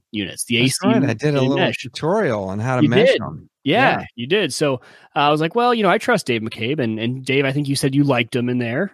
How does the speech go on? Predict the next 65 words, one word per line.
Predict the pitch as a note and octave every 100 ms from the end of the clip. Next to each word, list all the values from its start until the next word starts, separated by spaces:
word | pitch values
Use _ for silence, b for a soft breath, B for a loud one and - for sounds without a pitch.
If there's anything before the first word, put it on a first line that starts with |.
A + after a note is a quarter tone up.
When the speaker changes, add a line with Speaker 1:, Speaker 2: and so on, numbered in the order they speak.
| _
Speaker 1:
uh, | B2+ A#2+ A#2 A2+ A2
for, | - C3 A#2+
for | A#2+
what | B2+
they | B2+
were. | A2+ A2+ B2
And | C3+
so | D3+
I | C#3
was | C#3
able | C#3+
to | C3+
see | - C3+
the | C3
size | - B2 A#2+ A#2+ B2
and | B2+
everything. | B2+ - B2+ C3
And, | B2 B B B -
and | D3
so | E3+
what | E3+
we | E3
did | C#3+ F#3+ A#3
was | D#3 C#3
it, | C#3 C3+
we | C#3+
ended | G3
up | D#3
went-, | D#3 D3
going | C#3 B2+
full | - D3+ F3
UniFi. | D3 C3 A#2 B2 D3+
So | - -
I, | C#3 C3+ C3+ -
I |
was | D3+
like, | C3
"If | A#2+
I'm | D3
gonna | G3 F#3+
do | C#3+
UniFi, | B2+ B2 A2+ G#2+
though, | G#2
I | A2
want | C3 A2
the | G#2+
whole, | - - B2+ B2 A#2+
I | A#2+
want | C#3 B2+
the |
whole | A#2 B2+
ecosystem, | A2 G#2 - - - E2 A2 - _
uh, | A#2 -
with | F3+ C#3+ D3
the | C3+
exception | B2 C3 B2 A#2
of | G#2
the |
switches." | - G2+ - F#2+
We | A#2+
did | A#2+ B2
not | C3 A#2+
need | B2+ B2+ A#2
the |
switches | - B2 - C#3